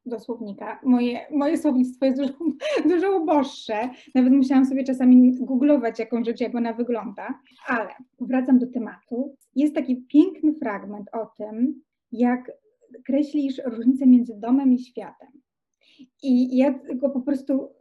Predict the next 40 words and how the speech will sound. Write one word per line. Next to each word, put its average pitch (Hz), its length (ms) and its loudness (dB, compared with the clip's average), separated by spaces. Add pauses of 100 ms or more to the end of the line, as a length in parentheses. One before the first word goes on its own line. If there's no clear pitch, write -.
(380)
przeczytam, 294 340 2
ponieważ 254 300 4 (520)
on 254 120 8
jest 247 160 4
bardzo 254 440 0
zresztą 233 260 -4
syntetyczny 262 640 2
i 247 100 4
wydaje 254 300 4
mi 254 80 8
się, 254 120 0
że 233 60 -6
to 254 100 -16
są 233 160 -6
dosłownie 233 400 -4
trzy - 220 -8
zdania 208 480 -10
i 247 80 -10
chciałabym 233 400 -8
później 254 280 2
z 240 60 -10
tobą 208 200 -12
porozmawiać 214 520 -14
właśnie - 340 -12
o, - 220 -14 (260)
o 214 120 -12
tej 208 180 -12
przestrzeni. - 560 -18 (560)
Czyli 254 320 4
różnica 294 440 2
między 262 320 4
tymi 240 260 2
trzema 262 340 4
typami 240 500 -2
podróżników 233 920 -4
sprowadza 254 540 -4
się 262 300 2
do 240 120 -2
waloryzacji 240 640 -4
opozycji 240 560 -10